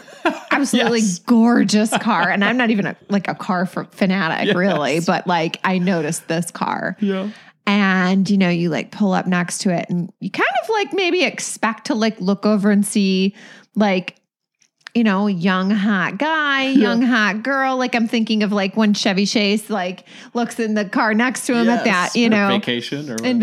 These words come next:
Speaker 1: vaca-, yeah, yeah, Christmas Vacation. And, you know, it's Christy Brinkley, like, with her hair flowing and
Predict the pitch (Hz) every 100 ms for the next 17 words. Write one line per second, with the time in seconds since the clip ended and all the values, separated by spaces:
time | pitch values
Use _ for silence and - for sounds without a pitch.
0 | 233 262 - 262 233 208 214 233 220 202
1 | 220 262 233 254 - 233 294 240 240 220
2 | 190 185 185 180 277 - 214 208 196 196
3 | - - 254 - 202 214 233 226 185 175
4 | 175 180 220 208 214 214 196 202 - 190
5 | 190 196 185 185 180 170 180